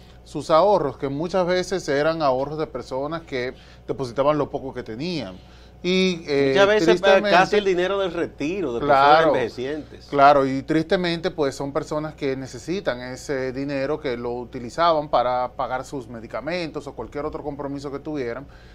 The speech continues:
Speaker 1: y esta situación evidentemente les afectó. Eh,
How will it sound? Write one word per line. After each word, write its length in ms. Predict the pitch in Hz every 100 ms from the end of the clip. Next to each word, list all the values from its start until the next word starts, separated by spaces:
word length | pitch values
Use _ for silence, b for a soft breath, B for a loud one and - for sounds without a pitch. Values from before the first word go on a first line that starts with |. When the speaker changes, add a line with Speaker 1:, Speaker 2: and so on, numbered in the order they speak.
| B
Speaker 1:
y 300 | 180 185 185
esta 240 | 180 175 165
situación 600 | 170 165 147 156 151 -
evidentemente 800 | 165 151 139 151 160 131 131 123
les 160 | 113 110
afectó. 480 | 110 107 - 101 95 B B B B
Eh, 200 | - 131